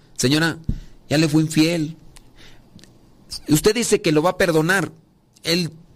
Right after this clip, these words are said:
tiene que ahora hacerse responsable del Chucky que dejó allá con la otra. Y mire,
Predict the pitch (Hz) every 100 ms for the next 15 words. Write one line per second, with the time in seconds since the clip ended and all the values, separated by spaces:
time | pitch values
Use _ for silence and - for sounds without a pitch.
0 | _ _ _ _ _ _ - 151 170 160
1 | 180 175 - _ _ - 135 196 240 185
2 | 196 185 185 151 - 135 131 180 202 214
3 | - - - _ _ - 135 117 196 143
4 | 165 151 131 156 170 170 160 135 110 104
5 | - - 117 147 156 127 - - _ _
6 | _ _ _ _ _ _ _ - - _
7 | _ _ _ _ - 147 180 175